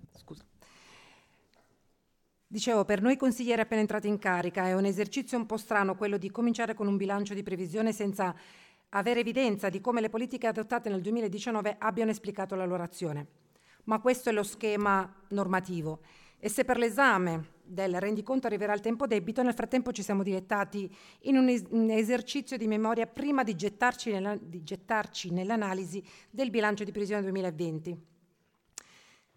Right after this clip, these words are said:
Dall'analisi del Movimento Cinque Stelle, eh, sul bilancio preventivo e il documento unico di programmazione che vengono sottoposti alla nostra approvazione, emerge la sostanziale continuità di, eh, con il periodo di amministrazione precedente,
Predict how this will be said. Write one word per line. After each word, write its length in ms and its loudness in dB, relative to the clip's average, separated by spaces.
Dall'analisi 540 2
del 140 2
Movimento 360 2
Cinque 400 -2
Stelle, 760 0
eh, 160 -6
sul 140 -8
bilancio 340 2
preventivo 500 -2
e 40 0
il 40 -6
documento 380 -4
unico 240 -2
di 100 -8
programmazione 640 -6
che 80 -2
vengono 240 -2
sottoposti 420 -10
alla 140 -2
nostra 260 -4
approvazione, 640 -2
emerge 800 0
la 180 2
sostanziale 600 -2
continuità 760 -2
di, 340 -8
eh, 460 -6
con 160 0
il 140 2
periodo 320 0
di 60 -4
amministrazione 600 -2
precedente, 680 -2